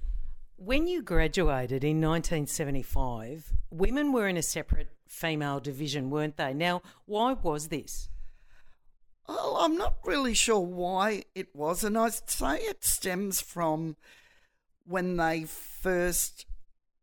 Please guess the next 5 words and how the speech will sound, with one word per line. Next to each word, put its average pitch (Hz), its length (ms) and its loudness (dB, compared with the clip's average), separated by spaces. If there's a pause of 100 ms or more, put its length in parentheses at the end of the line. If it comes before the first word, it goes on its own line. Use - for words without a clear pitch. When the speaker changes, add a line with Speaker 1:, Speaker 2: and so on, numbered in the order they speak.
(420)
Speaker 2:
began 147 920 -2 (600)
bringing 156 540 -2
women 147 460 -2 (180)
in, 147 400 -2 (960)
that 165 800 -2